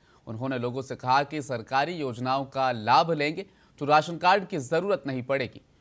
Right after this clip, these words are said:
मुख्यमंत्री ने कहा कि हमारी कोशिश हर व्यक्ति को आर्थिक रूप से सशक्त बनाना है, ताकि उसे मुफ्त अनाज लेने की कभी जरूरत ही ना पड़े। इस दिशा में कई योजनाएं चल रही है। इन योजनाओं का मकसद आपको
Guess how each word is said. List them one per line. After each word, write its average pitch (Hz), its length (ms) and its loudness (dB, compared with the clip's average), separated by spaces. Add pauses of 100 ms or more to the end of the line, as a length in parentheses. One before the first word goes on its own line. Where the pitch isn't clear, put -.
(140)
मुख्यमंत्री 147 460 0
ने 220 120 0
कहा 185 260 6
कि 208 140 0
हमारी 185 320 4
कोशिश 180 520 -2
हर 151 160 0
व्यक्ति 151 360 -4
को 190 240 -2
आर्थिक 156 420 2
रूप 156 200 -6
से 175 360 -6 (400)
सशक्त 180 400 0
बनाना 160 480 4
है, 98 180 -6
ताकि 127 320 2
उसे 139 220 -2
मुफ्त 139 340 -6
अनाज 135 400 2
लेने 139 280 -2
की 131 120 -12
कभी 131 300 -4
जरूरत 139 440 -4
ही 123 60 -10
ना 101 120 -8
पड़े। 90 240 -12 (440)
इस 120 100 -6
दिशा 123 360 4
में 180 140 0
कई 165 160 2
योजनाएं 175 480 4
चल 185 200 0
रही 180 260 0
है। 202 120 -12 (180)
इन 139 80 -4
योजनाओं 139 560 2
का 156 180 2
मकसद 139 540 -2
आपको 131 560 0